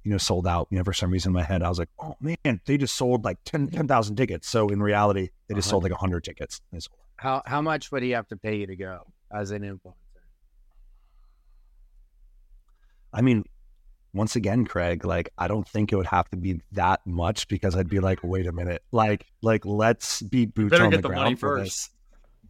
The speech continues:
Speaker 1: And, like, I mean, I, I'd be like, "Yo, Billy, man, give me fucking ten and my flight there and, you know, like, accommodations,
Speaker 2: A cool
Speaker 1: and
Speaker 2: room.
Speaker 1: I, I will,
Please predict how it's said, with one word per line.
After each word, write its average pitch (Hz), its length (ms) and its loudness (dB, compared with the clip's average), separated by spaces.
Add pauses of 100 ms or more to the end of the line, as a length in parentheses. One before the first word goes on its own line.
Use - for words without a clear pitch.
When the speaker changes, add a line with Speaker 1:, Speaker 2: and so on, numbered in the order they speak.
(160)
Speaker 1:
And, 113 240 2
like, 110 420 4 (340)
I 127 100 -4
mean, 135 200 4 (100)
I, 143 180 6 (320)
I'd 131 120 4
be 143 60 0
like, 139 220 2
"Yo, 131 140 6
Billy, 101 360 0
man, 101 140 -4
give 127 140 -2
me 131 100 0
fucking 127 280 0
ten 123 440 -2 (1000)
and 110 760 2 (180)
my 110 200 2
flight 113 400 2
there 110 400 2 (280)
and, 107 400 0 (200)
you 110 80 0
know, 95 240 0 (520)
like, 101 100 0
accommodations, 110 1000 0 (280)
Speaker 2:
A - 40 -4
cool 117 80 2
Speaker 1:
and 107 360 2
Speaker 2:
room. 95 220 -4
Speaker 1:
I, 113 500 2 (140)
I 110 240 2
will, 110 540 2